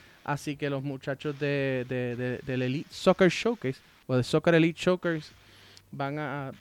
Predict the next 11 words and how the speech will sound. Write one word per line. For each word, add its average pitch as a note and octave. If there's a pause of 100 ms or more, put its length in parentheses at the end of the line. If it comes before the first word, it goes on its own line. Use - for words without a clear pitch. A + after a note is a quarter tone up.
eh, B2
pues F3
estuvieron D3+
aquí E3+
ya D#3+
hace D#3
una, D#3+
una D3
semana, F#3 (140)
contestaron D3
preguntas E3+